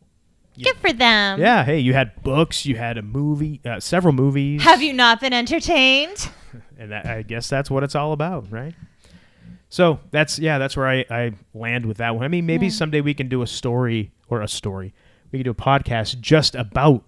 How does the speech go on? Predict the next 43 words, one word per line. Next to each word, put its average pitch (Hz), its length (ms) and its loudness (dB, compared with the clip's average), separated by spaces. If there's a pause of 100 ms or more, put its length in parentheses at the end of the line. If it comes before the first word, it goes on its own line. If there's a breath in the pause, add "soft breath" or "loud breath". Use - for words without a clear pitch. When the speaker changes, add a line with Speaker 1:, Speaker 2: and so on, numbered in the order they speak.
Speaker 1:
the 113 200 -10
murders 120 460 -2
themselves 113 400 -6
and 113 60 -8
all 110 100 -4
the 113 100 -6
different 107 300 -10
things 117 240 -8
that, 101 120 -12 (1500 soft breath)
all 139 120 -2
the 147 100 4
different 139 480 2
<laughs> - 0 -
mysteries 139 560 0
surrounding 113 480 -6
them, 107 80 -8
all 107 140 -6
the 110 60 -8
different 107 260 -12
details. 98 500 -10
But 101 260 -8 (400 soft breath)
as 113 80 -12
far 147 140 -4
as 131 100 -2
the 127 120 -8
haunting 127 360 -4
goes, 123 460 0 (920)
yeah, 101 180 -6
I 107 40 -4
don't 110 100 -6
think 107 140 -10
there's 107 120 -12
much 107 240 -14
to 113 140 -10
it. 107 140 -12
I 110 40 -16
think 113 140 -12
it's 120 60 -10
all 110 80 -6
Speaker 2:
Hmm. 110 40 -6
Speaker 1:
just 107 120 -12
made 107 180 -8
up 104 140 -10